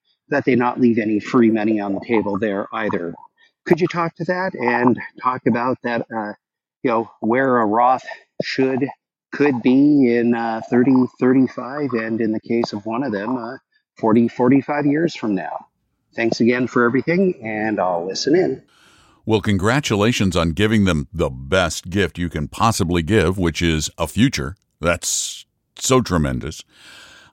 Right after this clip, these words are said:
Speaker 2: Uh, I'm gonna have to make some assumptions, though, to give you some ideas about what this could be worth. So let's look at a couple of scenarios. Let's start with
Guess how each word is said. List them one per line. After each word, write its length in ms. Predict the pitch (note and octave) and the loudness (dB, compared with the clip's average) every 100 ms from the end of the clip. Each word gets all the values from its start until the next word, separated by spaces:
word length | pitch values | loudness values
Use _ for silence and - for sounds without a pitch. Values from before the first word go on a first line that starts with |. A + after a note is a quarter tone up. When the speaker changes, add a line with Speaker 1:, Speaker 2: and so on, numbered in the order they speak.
| - | -6
Speaker 2:
Uh, 220 | G#2+ G#2+ - | -4 -4 -2
I'm 140 | F3+ | 0
gonna 160 | F#3 F#3 | 2 0
have 120 | G3+ | 0
to 60 | F3+ | 0
make 200 | F3 - | 0 0
some 120 | D3 | 0
assumptions, 720 | A2+ - G3+ A3 C#3 F#2+ D#2 | 0 0 -2 -2 0 0 0
though, 220 | F#2 E2+ | 0 2
to 80 | F2+ | 0
give 180 | F#2 A2 | 0 0
you 80 | G#2+ | 0
some 220 | C3 A2 | 2 2
ideas 760 | G#2 F2 F#2+ A#2 G#2 D#2 C#2 | 2 0 2 4 4 0 -2
about 360 | E2+ D#2 F2 C#2 | -2 0 0 -2
what 340 | D#2 G2 G#2 _ | 0 0 0 _
this 260 | A2 G#2 - | 2 2 0
could 380 | - A2+ G2+ C2+ | -2 2 2 2
be 220 | E2+ D#2+ | -2 0
worth. 380 | D2 E2+ B1+ - | 0 0 -2 -4
So 180 | - B2+ | 0 2
let's 300 | F#3 - G#3 | 0 -2 -2
look 180 | G3+ | 0
at 80 | F3 | 0
a 60 | E3 | -4
couple 400 | - - - G#2 | -4 -4 0 0
of 100 | E2+ | 0
scenarios. 680 | G2 F2+ D#2+ C2+ G1+ - - _ _ _ - - _ - | -2 -4 -4 -6 -10 -16 -20 _ _ _ -20 -20 _ -2
Let's 200 | D3 - | -2 0
start 520 | - - D#3+ D#3 D3+ | -4 0 4 4 2
with 480 | - A2 A2 G#2 - | -2 0 2 2 -2